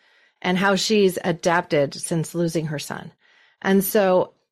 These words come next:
before we get into the nitty-gritty of your work, I was really hoping we could start there because I'd love to know more <laughs> about reaching a full body yes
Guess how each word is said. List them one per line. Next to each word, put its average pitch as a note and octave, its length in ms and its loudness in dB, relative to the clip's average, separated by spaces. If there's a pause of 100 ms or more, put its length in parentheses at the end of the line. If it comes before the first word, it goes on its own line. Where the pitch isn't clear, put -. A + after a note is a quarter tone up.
before G#3+ 260 2
we F#4+ 100 4
get F4+ 120 2
into A#3+ 240 0
the G#3+ 100 4
nitty-gritty F#3+ 800 2
of E3+ 260 -2
your E3 200 2
work, E3+ 560 2
I F#3+ 80 0
was F#3+ 180 2
really A#3+ 220 2
hoping B3+ 300 0
we A3+ 100 2
could F#3+ 160 -2
start - 440 -2
there F3 600 2
because F#3+ 420 -2
I'd G3+ 300 2
love G#3+ 260 2
to A3 120 -2
know F#3+ 180 2
more F3 480 2
<laughs> - 20 -4
about F3+ 380 0
reaching F3 500 0
a E3+ 180 4
full D#3 320 0
body D#3 280 0
yes D3+ 560 0